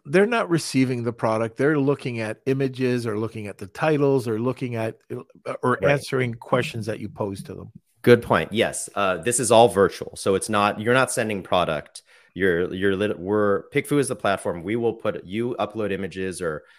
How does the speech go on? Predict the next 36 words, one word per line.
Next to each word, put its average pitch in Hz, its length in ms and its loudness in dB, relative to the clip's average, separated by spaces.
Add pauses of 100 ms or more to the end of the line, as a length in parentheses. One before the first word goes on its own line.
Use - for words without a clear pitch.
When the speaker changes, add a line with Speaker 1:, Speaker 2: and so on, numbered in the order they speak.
(220)
Speaker 2:
text - 380 -2
or 80 100 -2
audio 87 300 -2
or 80 80 -2
video. 78 320 -8
We 95 160 -2
will 135 160 0
put - 160 -10
that 92 160 -4
up 87 160 -6
to 90 120 -12
those 90 220 -6
panelists. 76 640 -10 (260)
They 87 100 2
will 104 180 2
respond 85 420 -4
really 90 240 -4
quickly 82 400 -10
and 73 100 -12
you 82 80 -6
will 82 120 -4
get 76 120 -8
results 71 400 -12
super 69 180 -16
fast. - 420 -18 (420)
Speaker 1:
A-, - 200 -10
and 170 300 2 (100)
also 170 360 4
to 196 160 -4
the 185 80 2
listeners, 165 420 4
I, 151 240 6
I 151 140 6
know 160 400 2
I, 131 240 0 (180)
I 113 400 -4